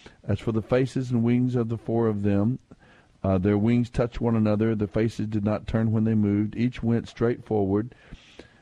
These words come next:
Uh, <laughs> I mean, I don't know if you're able to picture this in your mind or not. As for the form of their faces, each had the face of a man. All four had the face of a lion. Oh,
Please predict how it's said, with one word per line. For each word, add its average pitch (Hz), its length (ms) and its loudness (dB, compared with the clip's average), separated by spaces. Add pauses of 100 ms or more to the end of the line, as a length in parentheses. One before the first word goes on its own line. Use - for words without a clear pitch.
Uh, 98 260 2 (400)
<laughs> 107 60 0
I 104 60 2
mean, 110 160 2
I 107 40 4
don't 113 120 2
know 117 80 4
if 110 120 -4
you're 110 140 4
able 107 160 2
to 101 80 0
picture 123 320 0
this 104 220 -2
in 101 100 2
your 101 120 2
mind 110 360 2
or 98 80 2
not. 101 380 0 (360)
As 120 200 2
for 120 160 -2
the 113 80 0
form 180 340 0
of 135 100 2
their 117 140 2
faces, 117 560 -2
each 139 220 0
had 131 160 0
the 123 80 0
face 131 340 0 (1200)
of 110 240 4
a 107 100 4
man. 123 600 4
All 127 240 2
four 139 300 0
had 123 180 2
the 113 80 0
face 120 380 0
of 104 160 -2
a 101 40 2
lion. 113 520 0 (160)
Oh, 135 300 0